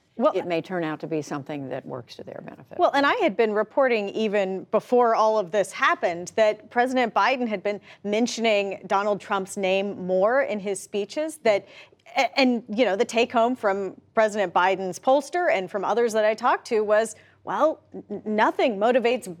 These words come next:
Speaker 1: voters more than Donald Trump. Now, that's also true of Republican voters, but it's,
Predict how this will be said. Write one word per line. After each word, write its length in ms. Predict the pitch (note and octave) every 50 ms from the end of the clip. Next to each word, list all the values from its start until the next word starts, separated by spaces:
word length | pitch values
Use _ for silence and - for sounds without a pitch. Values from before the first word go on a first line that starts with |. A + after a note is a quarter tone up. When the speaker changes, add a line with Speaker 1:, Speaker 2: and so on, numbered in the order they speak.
| - _
Speaker 1:
voters 520 | - G#3 A#3 F4+ G#4 D4 F#3+ F#3 G#3+ - -
more 320 | G3 G#3 A#3 C4 C4+ C4 A#3+
than 180 | G#3+ A3+ A3
Donald 360 | G3 G#3+ G#3 G#3+ G#3 G3+ F#3+ -
Trump. 340 | - - B4+ - - - - _ - - - -
Now, 140 | B3 B3+ G#3
that's 220 | F3 C4+ B3 G#3+ -
also 280 | A#3+ C#4 D4+ - B3
true 180 | G#3+ - B3+ A3+
of 80 | G3+ F3
Republican 520 | F3+ D#3+ - G#3+ A#3+ D#4+ E4+ - A3+ E3+
voters, 320 | - - - - C#3 F#3+ -
but 100 | A#3+ C4
it's, 280 | C4+ B3+ B3+ - -